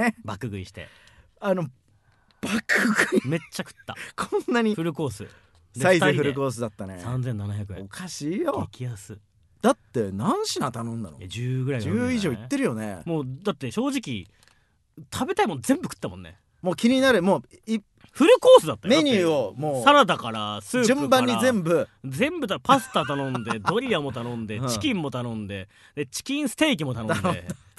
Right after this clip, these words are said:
Speaker 1: 食いすぎ。
Speaker 2: えー、もう全部頼んで三千七百円、
Speaker 1: 全部頼んだ。
Speaker 2: 三千七百円だよ。
Speaker 1: いや、
Speaker 2: 安い。
Speaker 1: びっ
Speaker 2: 激安。
Speaker 1: くりしたね。
Speaker 2: でさ、あの、じゃんけん勝った方が、
Speaker 1: はい。
Speaker 2: 俺も小高さんもおごりたかったから、勝った方がおごりましょうっつって、
Speaker 1: 三千七百円くらいな。
Speaker 2: 僕勝たせていただきまして。
Speaker 1: あー、悔しいよ。
Speaker 2: おごらせていただいたんですけどね。
Speaker 1: あー。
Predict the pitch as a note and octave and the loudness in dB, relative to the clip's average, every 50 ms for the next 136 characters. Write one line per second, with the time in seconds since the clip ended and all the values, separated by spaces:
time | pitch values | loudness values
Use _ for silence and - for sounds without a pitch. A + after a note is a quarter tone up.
0 | - - - - A#2 A2 A2+ A2+ A2+ A2+ G#2+ G#2+ G#2+ G#2 G#2 G#2 G2+ G#2 G#2+ A2+ | -18 -18 -14 -8 -8 -6 -4 -4 -4 -4 -4 -6 -6 -6 -6 -6 -6 -6 -6 -6
1 | B2+ D3+ D3 C3 A3 D#4 G4 D#4+ G3 F3+ E3 D#3 C#3+ B2 - F#3 G#3 G#3 G3 F3 | -6 -4 0 2 2 2 2 2 0 0 0 0 -2 -4 -2 0 0 0 0 0
2 | D3 D3 D3 C#3+ - - - - - A#3+ D4+ - C5 F#4 A#3 G#3+ B3 B3 B3+ D3+ | -2 -2 -4 -4 -6 -8 -6 -2 0 2 2 4 4 4 4 4 4 2 0 -4
3 | A2 G2 A2+ - _ _ _ - E2+ F#2+ G#2 A#2 C3 C3 C3+ C#3+ F#3+ A3+ A3+ - | -6 -8 -10 -14 _ _ _ -20 -16 -12 -10 -6 -4 -2 0 2 4 4 4 4
4 | C#3 C3 - F3 F#3+ D#3+ - _ _ _ - - D#3 C3+ - - C4 A#3 G#3 - | 2 0 0 0 0 0 -4 _ _ _ -12 -10 -10 -10 -6 -2 0 0 0 0
5 | - G3+ C#3 G2+ G2 - - - - - B2+ C#3+ - D3 D3+ D3+ C#3 - A3 A3 | -4 -6 -6 -10 -12 -12 -12 -12 -12 -12 -14 -14 -12 -10 -8 -8 -4 -2 0 0
6 | D#3+ - - _ _ _ _ - C#3 C3 B2+ B2 B2 B2 F#3 G3+ F#3 - C#3 B2 | 0 -2 -6 _ _ _ _ -8 -6 -6 -6 -6 -6 -4 -4 -4 -4 -4 -6 -6
7 | - E3 - - C3+ A#2+ D3 C#3+ B2 C#3 D#3+ D#3 B2+ G#2 A#2 F3 F#3+ D#3 E3+ F#3+ | -6 -8 -8 -10 -12 -8 -8 -8 -6 -4 -2 -2 -2 -2 0 0 0 0 0 0
8 | A#3 A#3+ C4 C4 - F3+ B2+ A2+ A2 C#3 C#3 - F#3 - A#2+ - - - - D#3+ | 0 0 0 0 -2 -2 -4 -4 -6 -6 -6 -6 -6 -8 -8 -12 -12 -10 -6 -2
9 | G3+ F#3+ A2+ - _ - - G3 - G3 E3+ C#3+ B2 A#2 G#2 B2+ B2+ C3+ C#3 - | -2 -2 -2 -4 _ -10 -10 -6 -2 0 0 0 0 -4 -4 -6 -6 -6 -6 -6
10 | G#3+ A3 G3 - - A#2 A#2 - B2 A#2+ A2+ - C3+ G2+ E2+ G2 C3 F3+ G#3 A3+ | -6 -6 -6 -6 -6 -8 -8 -6 -8 -10 -8 -8 -10 -10 -10 -8 -6 -6 -6 -6
11 | A#3 - - A2+ B2+ B2 - A#2 G#2+ A2+ F2+ G2+ G#2+ G#2+ G2+ A2+ A#2 A#2+ - - | -6 -8 -10 -10 -10 -10 -10 -10 -14 -14 -12 -12 -12 -12 -10 -10 -10 -12 -12 -12
12 | - F#2+ D2+ - - G2 G2 G#2+ G#2+ A2+ A#2+ C3+ - - C3+ B2+ B2 - D3+ F3 | -12 -12 -12 -12 -14 -14 -12 -10 -8 -6 -6 -6 -6 -4 -6 -6 -6 -8 -10 -10
13 | F3+ C3+ - B2 B2 C3 A#2+ G#2+ - B2 C3+ C3 C3+ C#3+ D3 C#3+ G#2 F#2+ G2 G2 | -10 -10 -8 -6 -6 -6 -6 -6 -8 -8 -8 -8 -8 -8 -8 -10 -10 -10 -10 -10
14 | F#2+ C3 F#3 A3 - | -10 -10 -10 -12 -12